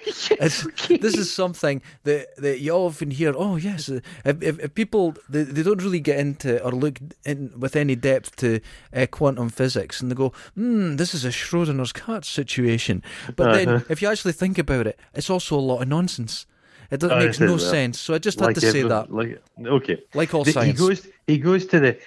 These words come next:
Speaker 2: "You want some of this sweet little pussy?" to the cat. He's been sleazy towards a
Speaker 1: Oh,
Speaker 2: cat.
Speaker 1: yeah, it's awful.
Speaker 2: Then he spits, he spits some wine at it, and the cat's
Speaker 1: And the cat
Speaker 2: just like
Speaker 1: goes,
Speaker 2: that.
Speaker 1: "You fucking cunt."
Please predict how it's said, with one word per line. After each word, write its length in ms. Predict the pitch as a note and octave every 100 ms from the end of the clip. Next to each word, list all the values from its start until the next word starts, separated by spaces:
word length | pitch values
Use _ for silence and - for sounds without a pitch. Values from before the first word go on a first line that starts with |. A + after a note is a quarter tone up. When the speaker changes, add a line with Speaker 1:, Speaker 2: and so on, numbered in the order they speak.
| -
Speaker 2:
"You 120 | A2
want 220 | A2+ D3 C#3
some 260 | - C#3+
of 100 | C#3
this 200 | C3 B2
sweet 340 | - D3 C#3 D3
little 160 | B2+
pussy?" 400 | B2 C#3 C3+ E3 D3
to 120 | A#2
the 100 | G2+
cat. 300 | - A2 A2
He's 120 | G#2+
been 140 | B2
sleazy 380 | A2+ - D#3 C#3
towards 320 | C3 B2 A2+ -
a 40 | -
Speaker 1:
Oh, 200 | E3+ -
Speaker 2:
cat. 100 | C#3
Speaker 1:
yeah, 200 | C#3 A#2
it's 180 | A2 -
awful. 140 | B2+
Speaker 2:
Then 140 | B2+ A#2+
he 80 | B2
spits, 400 | - C#3+ C#3 -
he 140 | C#3+
spits 340 | A2+ - D3+ -
some 140 | C3+
wine 300 | A#2 B2 B2
at 260 | G2+ F#2+ -
it, 160 | G#2 - _ _ _ _ -
and 120 | F3 E3
the 80 |
cat's 280 | - - G#2+
Speaker 1:
And 80 | A2
the 40 | A#2
cat 240 | - B2+
Speaker 2:
just 100 | A2+
like 140 | G2+
Speaker 1:
goes, 0 | F#2+ F#2+ A2
Speaker 2:
that. 80 | -
Speaker 1:
"You 60 |
fucking 400 | G#3 A2+ - B2+
cunt." 320 | - - G#2+